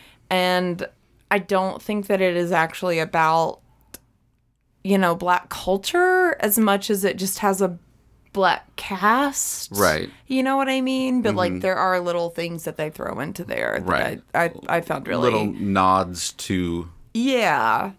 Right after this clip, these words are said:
Speaker 2: Yes, the
Speaker 1: Yeah.
Speaker 2: black experience or whatever. Um, so as the light is coming up, you,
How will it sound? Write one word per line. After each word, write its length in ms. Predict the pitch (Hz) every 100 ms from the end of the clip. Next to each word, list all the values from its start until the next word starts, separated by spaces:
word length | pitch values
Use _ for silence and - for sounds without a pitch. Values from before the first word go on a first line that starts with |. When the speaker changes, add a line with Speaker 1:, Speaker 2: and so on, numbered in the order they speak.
| -
Speaker 2:
Yes, 360 | 90 57 -
the 100 | -
Speaker 1:
Yeah. 300 | 220 196 147 143
Speaker 2:
black 100 | 202
experience 560 | 196 69 65 - -
or 40 | -
whatever. 500 | 64 67 - 64 - - - _ _ - _ - - - -
Um, 580 | 104 101 95 92 92 92 _ - - - _ _ _
so 480 | - - 120 113 -
as 240 | 113 104
the 100 | 117
light 380 | 110 117 127 -
is 220 | 104 -
coming 380 | - 101 101 90
up, 280 | 90 -
you, 120 | 92